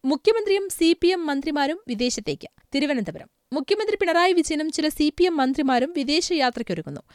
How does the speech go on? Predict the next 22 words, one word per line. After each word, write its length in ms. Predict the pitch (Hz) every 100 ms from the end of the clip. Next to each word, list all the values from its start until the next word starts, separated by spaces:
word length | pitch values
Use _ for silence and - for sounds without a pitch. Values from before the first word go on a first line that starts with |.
| - -
രണ്ടാഴ്ച 500 | 247 285 349 349 - 339 247
യൂറോപ്യൻ 560 | 240 285 349 359 359 339
പര്യടനത്തിനായി 760 | 311 302 294 - 277 277 269 247
മുഖ്യമന്ത്രിയും 580 | 247 - 302 285 277
പൊതുവിദ്യാഭ്യാസ 720 | 285 311 359 359 - 302 302 294
മന്ത്രി 300 | 262 269 247
വി 180 | 240 311
ശിവൻകുട്ടിയും 720 | 311 - 269 302 285 226 196 - _ _ -
ഒക്ടോബർ 340 | 285 - 381
ഒന്നിന് 240 | 359 320 277
പുറപ്പെടും. 420 | 240 233 - 165 - -
വ്യവസായ 420 | 226 247 311 294
മന്ത്രി 240 | 302 277 294
പി 160 | - 294 349
രാജീവും 540 | 294 262 - 269 285 - - -
ധനമന്ത്രി 520 | 220 302 381 427 381 381 359
കെ 160 | 311
എൻ 140 | 302 294
ബാലഗോപാലും 800 | 254 262 320 311 294 277 269 339 -
ആരോഗ്യമന്ത്രി 680 | 285 311 392 392 392 359 330 320
വീണ 280 | 277 277 294
ജോർജും 420 | 269 277 247 226